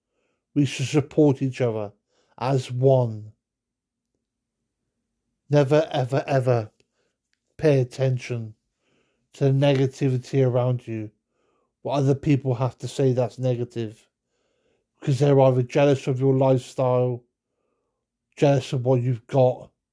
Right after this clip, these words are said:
or just don't like you as a person, and know that you're an easy target. So they will say what they will say, knowing it will affect you, 'cause nine times out of ten, you will react. I've done it myself.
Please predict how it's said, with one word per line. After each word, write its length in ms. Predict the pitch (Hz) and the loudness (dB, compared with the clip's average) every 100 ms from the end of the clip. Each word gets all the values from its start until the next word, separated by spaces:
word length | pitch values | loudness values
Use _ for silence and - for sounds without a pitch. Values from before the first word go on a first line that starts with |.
| _ _ _ _ _ _ _ _ - | _ _ _ _ _ _ _ _ -4
or 100 | 131 | -2
just 180 | 127 | -2
don't 220 | - 135 131 | 0 2 4
like 200 | 135 123 | 2 2
you 80 | |
as 100 | 131 | -2
a 60 | 127 | -4
person, 680 | - 143 139 127 - 110 107 _ _ _ _ - | -4 0 2 0 -4 -14 -14 _ _ _ _ -6
and 200 | 131 143 | -2 4
know 160 | 147 | 4
that 80 | 139 | 6
you're 220 | 135 139 | 4 4
an 80 | 135 | 4
easy 300 | 135 127 131 | 2 0 -2
target. 720 | 127 - 131 127 113 107 98 _ _ _ _ | -6 -2 0 0 -2 -8 -10 _ _ _ _
So 120 | 143 | 2
they 120 | 143 | 4
will 120 | 139 | 4
say 360 | 131 - 143 139 | 0 0 2 4
what 220 | 123 127 | 2 0
they 140 | 131 | 0
will 140 | 131 131 | 0 -2
say, 540 | - 123 123 123 113 - _ _ - | -4 -2 0 0 -4 -12 _ _ -4
knowing 360 | 135 135 139 | 4 6 6
it 120 | 139 | 2
will 160 | 120 120 | -2 -2
affect 540 | 123 - 113 107 - | -4 -4 -6 -6 -12
you, 220 | 117 117 110 _ - _ | -6 -4 -6 _ -20 _
'cause 180 | 135 | -4
nine 260 | 127 143 143 | 0 0 0
times 320 | - 135 123 | 0 -2 -2
out 160 | 120 117 | -4 -6
of 80 | - | -8
ten, 420 | 113 113 113 113 _ _ _ | -6 -4 -6 -10 _ _ _
you 180 | 131 131 | -2 -2
will 200 | 120 123 | 0 0
react. 800 | 113 123 123 117 - _ - _ _ _ _ | 0 2 2 0 -4 _ -20 _ _ _ _
I've 160 | 117 117 | -8 -2
done 140 | 120 | -2
it 60 | 113 | -2
myself. 680 | 107 104 113 107 98 _ | -6 -6 -6 -6 -8 _